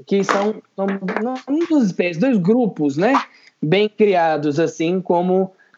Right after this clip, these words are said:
ah, animais de companhia, animais de estimação.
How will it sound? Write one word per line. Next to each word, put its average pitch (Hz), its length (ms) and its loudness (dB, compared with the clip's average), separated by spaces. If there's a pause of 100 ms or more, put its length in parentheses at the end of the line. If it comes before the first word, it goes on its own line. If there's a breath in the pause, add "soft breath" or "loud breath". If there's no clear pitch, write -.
ah, 160 420 2
animais 165 720 0
de 151 580 0
companhia, 160 800 2
animais 135 480 2
de 151 140 2
estimação. 170 800 2